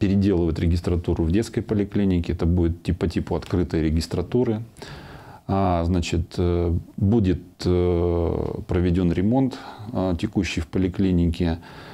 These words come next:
А, увеличится количество посадочных мест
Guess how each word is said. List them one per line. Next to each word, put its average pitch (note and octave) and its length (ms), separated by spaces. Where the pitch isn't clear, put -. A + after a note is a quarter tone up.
А, E2 580
увеличится G#2 540
количество E2+ 500
посадочных G#2+ 800
мест F#2 420